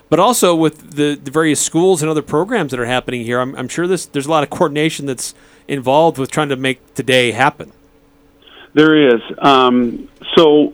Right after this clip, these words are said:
Speaker 2: I'm a, I'm alumni of Utah State. I played football here from ninety-five to ninety-nine, and so I still know some folks up in the athletic department,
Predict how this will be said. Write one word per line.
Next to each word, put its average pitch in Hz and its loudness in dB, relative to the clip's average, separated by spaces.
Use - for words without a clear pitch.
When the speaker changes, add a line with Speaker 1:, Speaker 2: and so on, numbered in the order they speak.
Speaker 2:
I'm 165 4
a, 151 2
I'm 156 2
alumni 127 2
of 120 -4
Utah 113 0
State. 110 2
I 117 4
played 117 0
football 110 2
here 107 2
from 110 2
ninety-five 110 2
to 113 -2
ninety-nine, 101 2
and 101 4
so 107 6
I 104 4
still 135 2
know 135 4
some 120 0
folks 117 2
up 110 2
in 113 2
the 110 4
athletic 104 0
department, 98 0